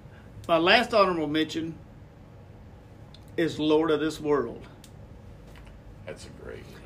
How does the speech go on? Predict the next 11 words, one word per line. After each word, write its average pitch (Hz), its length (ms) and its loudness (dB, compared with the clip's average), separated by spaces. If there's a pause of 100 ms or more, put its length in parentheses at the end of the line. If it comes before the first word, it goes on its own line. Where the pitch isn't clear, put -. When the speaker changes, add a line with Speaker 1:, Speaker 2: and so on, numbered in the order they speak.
(120)
Speaker 1:
And 165 140 0
they 214 100 6
said 220 220 0
this - 160 0
song 214 220 6
was 180 120 0
basically 190 380 4
about 151 340 4 (600)
Satan's - 720 2
view 143 500 0 (760)
of 151 200 -2